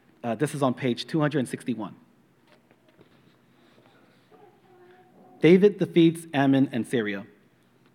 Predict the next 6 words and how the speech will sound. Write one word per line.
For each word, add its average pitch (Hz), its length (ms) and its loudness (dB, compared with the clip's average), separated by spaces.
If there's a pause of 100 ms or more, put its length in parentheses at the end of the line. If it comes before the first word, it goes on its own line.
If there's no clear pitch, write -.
(680)
After 185 280 4
this, 185 300 4
the 160 100 -2
king 180 240 2
of, 156 160 -4
of, 147 340 -2